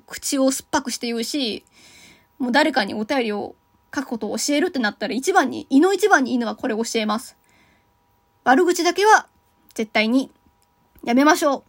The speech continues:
ということで、えー、参考になったでしょうか？今回お伝えしたいことは二つです。お便りを書く際は、まず一回文章を寝かしてみようっていうことと、あとは、そのお便りに悪意は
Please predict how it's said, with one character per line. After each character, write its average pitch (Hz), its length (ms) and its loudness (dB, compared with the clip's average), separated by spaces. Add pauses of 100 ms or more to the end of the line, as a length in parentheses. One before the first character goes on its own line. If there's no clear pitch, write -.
(280)
と - 80 -4
い 262 40 2
う 254 40 2
こ 254 120 0
と 254 100 0
で、 208 220 -4 (460)
え 226 180 -2
ー、 220 40 -4
参 240 240 -4
考 233 200 -4
に 240 120 -2
な 262 100 0
っ 269 40 -6
た 240 140 0
で 226 80 -4
し 262 100 -6
ょ 294 80 0
う 262 60 -4
か？ 202 160 0
今 320 200 0
回 208 260 0 (100)
お 262 80 -10
伝 247 220 0
え 247 60 -2
し - 60 -14
た 262 120 -2
い 254 60 -2
こ 254 120 -4
と 262 100 -2
は 196 160 -2
二 285 220 -2
つ 339 100 -2
で 262 100 2
す。 - 240 -14 (520)
お 254 80 -10
便 349 220 4
り 294 80 -4
を 262 80 -6
書 285 100 -4
く - 80 -14
際 285 240 -2
は、 302 260 4 (300)
ま - 120 4
ず - 280 -6 (480)
一 - 120 -6
回 - 360 2 (260)
文 269 160 2
章 233 180 -2
を 208 60 -4
寝 214 120 -6
か 247 140 0
し - 60 -10
て 262 120 -2
み 277 120 2
よ 311 180 2
う - 40 -18
っ - 20 -20
て 226 100 -6
い 233 40 -2
う 269 60 -4
こ 285 100 -8
と 349 120 -2
と、 262 280 -4 (840)
あ 277 100 -4
と 262 140 -2
は、 277 240 4 (540)
そ 262 160 -4
の 240 160 0
お 262 80 -6
便 330 220 0
り 262 100 -2
に 247 260 -6 (220)
悪 262 240 -2
意 220 100 -4
は - 160 -4